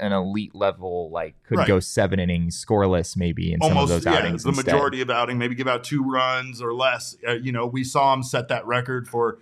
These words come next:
Speaker 2: three earned runs or less for, to start a career, right? He also set that
Speaker 1: Sure.
Speaker 2: record for, you know, scoreless innings pitched. So it's not to take anything, again, this is an assessment of him as a pitcher, but yeah, I think his season left room for improvement,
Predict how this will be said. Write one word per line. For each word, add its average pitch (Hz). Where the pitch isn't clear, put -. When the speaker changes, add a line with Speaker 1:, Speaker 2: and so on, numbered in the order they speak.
Speaker 2:
three 165
earned 135
runs 127
or 117
less 127
for, 113
to 127
start 127
a 117
career, 127
right? 120
He 123
also 120
set 127
that 123
Speaker 1:
Sure. 120
Speaker 2:
record 98
for, 113
you 123
know, 107
scoreless 127
innings 113
pitched. -
So 113
it's 165
not 202
to 147
take 151
anything, 127
again, 107
this 107
is 131
an 123
assessment 104
of 101
him 107
as 90
a 87
pitcher, 143
but 151
yeah, 117
I 117
think 123
his 104
season 120
left 113
room 117
for 107
improvement, 107